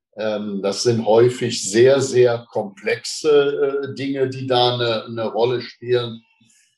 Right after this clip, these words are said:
Ich sag mal, prinzipiell haben wir in der chemischen Industrie ja einen sehr, sehr hohen Stand. Ähm, aber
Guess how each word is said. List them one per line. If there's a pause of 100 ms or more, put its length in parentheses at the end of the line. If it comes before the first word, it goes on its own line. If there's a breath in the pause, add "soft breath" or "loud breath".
(120)
Ich
sag
mal,
prinzipiell
haben
wir
in
der
chemischen
Industrie (100)
ja
einen
sehr,
sehr
hohen
Stand. (580 soft breath)
Ähm,
aber